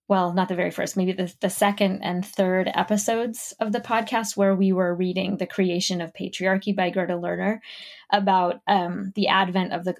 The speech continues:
agricultural revolution. And that was, it was all the way back then when men began seeing women as producers of babies. And so women's bodies were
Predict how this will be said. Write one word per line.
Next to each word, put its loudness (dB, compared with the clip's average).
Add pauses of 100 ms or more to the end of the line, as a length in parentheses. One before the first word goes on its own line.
(160)
agricultural -2
revolution. -2
And 2
that 2
was, -2 (100)
it 2
was 2 (140)
all 4
the 2
way 0
back -2
then 0
when -2
men 0 (360)
began 2
seeing 2
women 2 (220)
as 2
producers -2
of -4
babies. 0
And 2
so 2
women's 2
bodies 0 (120)
were 2